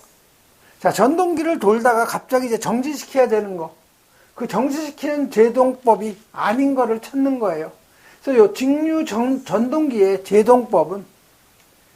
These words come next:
역전제동, 발전제동,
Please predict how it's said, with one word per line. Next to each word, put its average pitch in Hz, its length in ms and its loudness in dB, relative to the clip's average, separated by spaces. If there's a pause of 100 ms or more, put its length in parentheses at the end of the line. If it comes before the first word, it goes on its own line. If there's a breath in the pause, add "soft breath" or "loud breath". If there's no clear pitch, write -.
(1300 soft breath)
역전제동, 233 1400 0
발전제동, 196 1600 -4